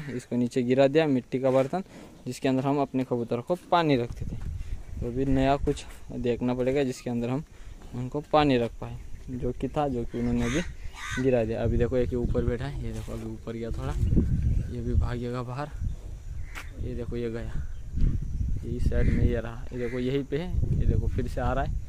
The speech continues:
तो इससे तो मैं परेशान हो गया हूँ, दो तीन दिन से ये बहुत परेशान कर रहा है। कौवे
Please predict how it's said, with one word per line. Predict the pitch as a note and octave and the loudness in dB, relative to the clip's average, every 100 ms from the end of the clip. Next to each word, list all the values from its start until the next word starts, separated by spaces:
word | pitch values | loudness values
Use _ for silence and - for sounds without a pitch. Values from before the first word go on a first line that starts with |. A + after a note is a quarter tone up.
| - - - - | -8 -8 -8 -4
तो | A#2+ A#2+ | -2 0
इससे | B2 - | -2 -2
तो | B2+ | -2
मैं | C#3+ C#3+ | 0 0
परेशान | - C3 C3 C#3+ C#3+ | 2 2 4 4 4
हो | C#3 | 4
गया | D3 | 4
हूँ, | D#3 | 4
दो | B2+ B2 | 2 2
तीन | C3 C3+ | 4 4
दिन | C#3 | 4
से | C3+ C#3+ | 4 2
ये | D#3+ - - - - - - | 0 -2 -6 -8 -8 -8 -4
बहुत | A#2+ C3+ | 0 2
परेशान | - C#3 C3+ C3+ | 4 2 4 2
कर | C3 C#3+ | 4 4
रहा | C#3+ | 4
है। | F#3+ - - | 2 0 2
कौवे | B2+ C3 C#3 | 4 6 4